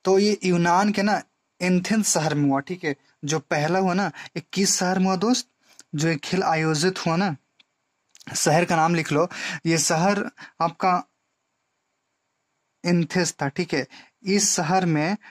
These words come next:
ओलंपिक का पहला शुरुआत हुआ था, ठीक है। इसका शुरुआत पहला, ये पहला शुरुआत हुआ था, ये प्रत्येक चार साल में एक बार किया जाता है, प्रत्येक चार साल में एक बार में किया जाता है, ठीक है। ये, ये जो है ना ओलंपिक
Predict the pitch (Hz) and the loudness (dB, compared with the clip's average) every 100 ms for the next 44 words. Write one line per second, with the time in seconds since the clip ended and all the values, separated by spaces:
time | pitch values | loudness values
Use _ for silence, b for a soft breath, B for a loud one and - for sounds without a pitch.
0 | B - 151 160 156 143 190 165 156 208 | B -6 0 2 2 0 -2 2 0 0
1 | b b _ 151 135 185 180 143 139 131 | b b _ -2 2 2 2 0 0 -2
2 | - 135 139 135 165 151 - _ _ _ | -4 -6 -6 -4 -2 -2 -2 _ _ _
3 | _ _ _ _ - - B B B 160 | _ _ _ _ -20 -16 B B B -4
4 | - 185 196 214 - B - 165 180 185 | 0 2 2 2 -2 B -2 2 4 2
5 | 175 - _ - 156 175 180 165 180 - | 0 -8 _ -14 -6 -4 -4 0 -2 0
6 | 180 180 190 180 175 175 175 - _ _ | 0 2 2 2 2 2 0 -4 _ _
7 | - 170 160 190 - 175 175 - 180 175 | -4 -4 -2 -4 0 2 2 4 4 4
8 | 175 175 - 175 165 160 156 175 B B | 2 -2 0 2 2 2 0 0 B B
9 | B - 165 151 180 - - 165 170 175 | B -4 -2 -2 -6 -4 2 2 2 2
10 | 165 185 226 B B 165 160 160 156 151 | 2 2 0 B B -6 0 2 2 2
11 | 156 139 139 175 165 143 B B B B | 2 2 2 0 0 -2 B B B B
12 | _ _ _ _ _ _ _ _ _ B | _ _ _ _ _ _ _ _ _ B
13 | B - 185 185 - 180 185 190 190 220 | B -2 -2 0 0 2 4 4 4 4
14 | - 165 170 165 220 | 2 2 4 4 0